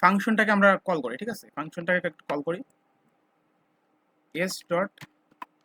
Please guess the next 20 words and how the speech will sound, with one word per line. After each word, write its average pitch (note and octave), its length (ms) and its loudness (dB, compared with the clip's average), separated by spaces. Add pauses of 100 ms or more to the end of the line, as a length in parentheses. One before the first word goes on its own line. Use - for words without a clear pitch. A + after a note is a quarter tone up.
(400)
get F#3 180 -4 (1000)
mark, C3 180 -2 (440)
আচ্ছা - 160 -12 (140)
get D#3+ 160 -2 (220)
name E3+ 180 0 (100)
না, D#3+ 60 -6 (120)
actually C#3 380 -14
যে C#3+ 100 -10
কাজটা C#3+ 240 -16
করবো, C3+ 160 -16 (340)
হ্যাঁ, C#3+ 140 -4
আমরা E3 120 -2 (120)
নেমটাকে F#3+ 360 2
একটু - 180 -18
প্রিন্ট G#2+ 220 -12
করবো। - 140 -20 (4000)
প্রিন্ট D#3+ 240 -10
করবো F#3 240 -4
কি? A#3 60 -6 (1160)
s E3+ 40 -8